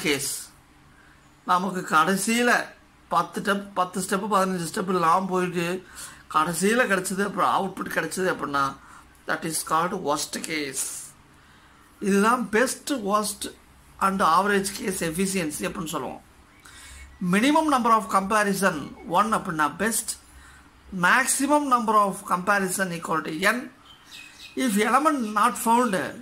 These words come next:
maximum number of comparison n, அதாவது க-, element கிடைக்கலைன்னா maximum number of element-ம் n-னு சொல்லலாம், ஏன்னா element கிடைக்கல.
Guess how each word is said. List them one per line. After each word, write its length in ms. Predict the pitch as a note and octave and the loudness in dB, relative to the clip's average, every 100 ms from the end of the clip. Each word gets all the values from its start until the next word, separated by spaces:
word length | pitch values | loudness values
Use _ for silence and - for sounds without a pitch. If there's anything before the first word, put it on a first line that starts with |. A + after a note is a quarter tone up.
| - _ _ - - - - - _ _ - F3 | -20 _ _ -20 -20 -20 -20 -20 _ _ -6 0
maximum 440 | G#3 A#3+ - C4+ B3 | 0 0 -2 -2 0
number 220 | A3 G#3+ G#3 | 0 2 2
of 140 | G3+ F#3 - - - _ _ _ _ _ _ E3+ | 2 -2 -10 -16 -18 _ _ _ _ _ _ 0
comparison 540 | F#3+ G3 F#3 F3+ F#3 E3 D#3 | 2 2 2 0 -2 -2 -4
n, 60 | - - - _ - | -6 -14 -20 _ -4
அதாவது 340 | E3+ F3+ G3+ G3 D#3 - _ _ _ _ _ _ _ - | -2 0 2 0 -2 -10 _ _ _ _ _ _ _ -4
க-, 140 | D#3+ D#3+ | -2 0
element 280 | F#3 A3+ G3 F#3+ | 0 0 -2 -2
கிடைக்கலைன்னா 480 | F#3 F#3 G#3 F#3+ B3+ D4+ - - - - _ - | -4 -2 0 2 2 -2 -10 -20 -20 -20 _ -2
maximum 400 | G#3 A#3 - C4 A#3 | 0 2 0 0 2
number 200 | G#3+ A3 A3 | 0 2 0
of 80 | G3+ | 2
element-ம் 480 | F#3+ F#3+ G3+ C4 C4+ G3 F#3+ | 2 2 0 -2 -2 0 0
n-னு 220 | A#3 G#3+ | 0 0
சொல்லலாம், 180 | G3 F#3 | 0 2
ஏன்னா 120 | G#3+ A3 | 2 2
element 300 | G3 G#3 G#3 | 0 -2 -4
கிடைக்கல. 300 | G#3 F#3+ E3+ | -6 -4 -6